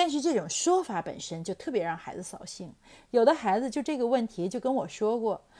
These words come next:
说父母一旦跟我说这句话啊，我觉得是他对我的一个全面的否定。首先是否定了我的人品，其次是否定了我的能力。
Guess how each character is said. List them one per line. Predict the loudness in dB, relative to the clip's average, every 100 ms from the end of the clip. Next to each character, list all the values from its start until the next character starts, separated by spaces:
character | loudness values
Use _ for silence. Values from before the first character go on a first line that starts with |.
| -20 -2
说 | 2
父 | 6 6
母 | 4
一 | 0 2
旦 | 2 2
跟 | 2
我 | 2 0
说 | -2
这 | 0 -2
句 | -2
话 | -4 -2 -4
啊， | -4 -8 -12 -18 -20 -4
我 | 2
觉 | 6 6
得 | 4
是 | 2 -4
他 | -2 -2
对 | 0 0 0
我 | 0 -4
的 | -4
一 | -2 0
个 | -2
全 | -2 -4 0
面 | 0 0 0
的 |
否 | -2 -4 -8
定。 | -4 -4 -4 -14 -20 -20 -12
首 | 4 6 6
先 | 2 0 0
是 | 0 -2
否 | 0 -2
定 | 0 -2
了 | 0
我 | -2 -2
的 | -6
人 | -4 -2 -4
品， | -4 -12 -14 _
其 | -4 -4
次 | -2 2 2
是 | 0 -4
否 | -4 -6
定 | -2 -2 -2
了 | -6
我 | -8
的 | -10
能 | -10 -10 -4
力。 | -4